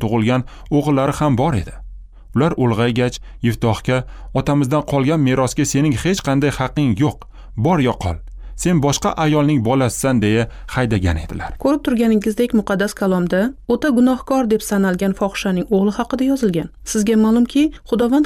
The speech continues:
Speaker 2: xalqi uchun va Xudovand uchun muhim bir ish qilmagan odamlar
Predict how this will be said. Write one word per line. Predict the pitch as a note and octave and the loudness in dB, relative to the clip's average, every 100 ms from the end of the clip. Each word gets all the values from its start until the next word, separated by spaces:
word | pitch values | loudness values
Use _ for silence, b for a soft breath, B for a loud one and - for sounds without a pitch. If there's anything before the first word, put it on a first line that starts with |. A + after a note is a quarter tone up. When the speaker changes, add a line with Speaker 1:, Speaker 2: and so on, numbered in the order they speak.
| - | 0
Speaker 2:
xalqi | B3 B3 B3+ | -4 0 -2
uchun | - F3+ F3 | 0 -2 0
va | G3+ G3 F#3+ | 0 0 -2
Xudovand | G3+ G#3 A3+ A3 | -2 2 2 0
uchun | G#3+ A3 G3+ | 2 2 2
muhim | G3 A#3+ A3 | 2 0 2
bir | F#3+ - | 0 -4
ish | - | -4
qilmagan | - G3 F#3 F#3+ F#3+ F#3+ | 2 2 2 0 0 0
odamlar | F3 F3+ G3+ | 0 2 0